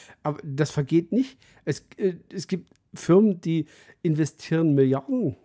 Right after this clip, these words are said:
in das, in, in das Thema und die ent-, haben eigene Entwickler, die nichts anderes machen, als sich mit dem Thema,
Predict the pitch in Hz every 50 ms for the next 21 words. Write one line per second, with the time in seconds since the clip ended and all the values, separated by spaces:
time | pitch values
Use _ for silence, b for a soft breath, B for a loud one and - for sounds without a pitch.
0 | _ _ _ _ - 156 147 - - 147 139 - - - - - - 156 139 -
1 | - 165 143 139 135 - - - 143 135 123 123 117 110 b b b b b b
2 | - 160 151 135 - 151 160 160 - - 175 - _ _ - 165 151 147 - 156
3 | 147 156 170 151 - - _ _ _ _ _ _ _ _ _ _ _ _ _ _
4 | _ _ _ - 165 185 185 208 202 160 165 143 - 214 226 - - 214 175 165
5 | 175 165 143 b b b b b b b b - 160 151 214 262 - - - 202
6 | 214 202 180 - 170 180 190 - 190 - 180 156 147 - 175 - - 160 147 151
7 | 151 147 - - 175 196 202 190 165